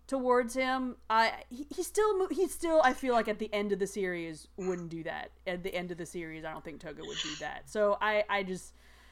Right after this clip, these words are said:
I feel like she was more just like, "I can finally do this. Oh my God." And not, like, what would actually make sense for Toga at that point. Like, yes, he's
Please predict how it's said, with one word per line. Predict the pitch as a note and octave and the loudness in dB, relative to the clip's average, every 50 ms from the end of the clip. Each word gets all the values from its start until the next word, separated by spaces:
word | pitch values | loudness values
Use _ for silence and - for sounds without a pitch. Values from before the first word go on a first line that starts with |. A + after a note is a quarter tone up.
| - - - - - - - | -20 -20 -20 -20 -8 0 4
I | A3 A#3 B3 A#3+ | 6 8 8 6
feel | - - D4+ D4+ C#4+ | 4 2 2 4 6
like | C4+ C4+ | 6 4
she | C4 - C4 C4 | 4 2 2 2
was | B3+ B3 G#3+ | 2 2 2
more | A3+ G#3+ G#3+ A3 A3 A3 A3 | 4 4 6 6 8 6 6
just | G#3 G#3+ - - | 4 2 0 2
like, | A3+ G#3+ - - | 2 2 4 2
"I | A#3 | 2
can | G3 B3+ - | 4 4 4
finally | G3 A3+ - F#4 G4 G4+ F4 | 4 4 4 6 8 6 6
do | G3+ G#3+ A#3+ A#3 | 6 6 4 6
this. | A3 A3+ A3 G#3+ - - - | 6 6 6 4 2 0 2
Oh | A#3 A3 A3 | 4 4 4
my | G#3+ G3+ G3 | 4 4 2
God." | G3+ - - G3+ F#3+ F#3+ F#3+ F#3 F3 F3 - - | 4 4 4 6 6 6 4 2 0 -2 -4 -4
And | G3+ G3 G3+ G3 F#3+ F#3 F#3+ - - - - - - _ | -4 -4 -4 -4 -6 -8 -10 -14 -20 -20 -20 -20 -18 _
not, | - G3 G3+ G#3 - G3 | 2 4 6 6 6 6
like, | G3 F#3+ F3 | 4 4 4
what | F3+ G3 G#3 G#3 G3+ G3 | 4 6 6 6 6 6
would | G#3 G3 F#3+ | 4 4 4
actually | G3 F#3+ F#3 F#3 F#3 - G#3 G3 F#3+ F#3 F3+ | 4 4 4 4 2 -2 -2 -2 0 0 0
make | F3+ F3 F3 E3+ - | -2 -2 -4 -6 -8
sense | - - F#3+ F3+ F3 E3+ E3+ E3 - | -8 -6 -4 -2 -2 -4 -6 -10 -12
for | - F#3 F3 | -8 -8 -8
Toga | D3+ - - F3 F3 E3+ E3 E3+ | -6 -6 -4 -4 -4 -4 -4 -4
at | D#3+ E3 D#3+ | -6 -4 -4
that | E3+ E3 - | -6 -6 -6
point. | F#3 F3 - | -6 -2 0
Like, | G#3 A3+ B3 | 0 0 2
yes, | G4 F#4 C#4+ B3 A3+ - | 4 6 6 4 4 2
he's | B3+ C4 C4 A3 - - | -2 -2 -2 -2 -4 -8